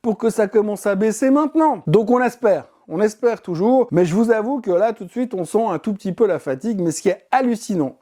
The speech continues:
et je le précise quand même, c'est que les marchés font preuve d'une résistance qui est absolument hallucinante. Je répète une dernière fois, puis après je vous laisserai partir, euh,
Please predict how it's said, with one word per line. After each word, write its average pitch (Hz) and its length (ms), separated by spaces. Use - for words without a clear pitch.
et 247 100
je 202 100
le 190 80
précise 147 460
quand 165 160
même, 240 240
c'est 151 160
que 180 140
les 247 140
marchés 269 520
font 247 260
preuve 180 300
d'une 147 200
résistance 214 920
qui - 100
est 139 120
absolument 170 720
hallucinante. 220 560
Je 151 120
répète 180 360
une 160 120
dernière 190 340
fois, 202 200
puis 151 100
après 165 240
je 139 80
vous 143 80
laisserai 170 260
partir, 165 480
euh, 135 160